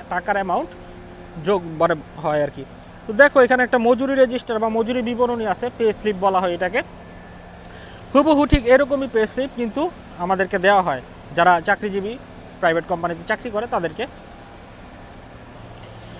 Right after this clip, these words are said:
দেখো, এখানে কর্মচারীর বিবরণ আছে, ক্রমিক নং, কর্মচারীর নাম এবং কর্মচারীর যদি কোনো আইডি কার্ড নাম্বার থাকে সেগুলো থাকে। তারপরে কি থা-, লেখা হয় দেখো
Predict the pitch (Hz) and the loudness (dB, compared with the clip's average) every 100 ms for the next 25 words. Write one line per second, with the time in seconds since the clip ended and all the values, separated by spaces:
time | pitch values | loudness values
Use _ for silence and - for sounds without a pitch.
0 | - - - 208 262 269 269 262 262 262 | -18 -18 2 6 8 8 6 6 6 6
1 | 254 269 262 220 247 254 262 233 240 226 | 4 4 2 0 4 4 4 2 2 6
2 | 233 240 247 233 233 233 220 214 214 226 | 6 6 0 2 2 4 2 4 4 4
3 | 214 208 196 - - - 170 185 233 226 | 6 4 0 -16 -20 -16 0 6 8 8
4 | 254 269 - - - - 180 208 214 214 | 4 -8 -16 -18 -14 -4 -2 0 2 0
5 | 214 220 214 196 208 208 202 196 202 202 | 2 0 -2 -2 -4 -2 2 2 2 0
6 | 190 190 185 185 190 190 190 196 196 196 | 2 2 2 0 -4 -2 0 2 2 0
7 | 208 214 202 233 254 254 269 - 214 180 | 0 4 4 6 2 2 -2 -2 -2 2
8 | 220 233 226 202 190 226 | 2 4 4 4 2 0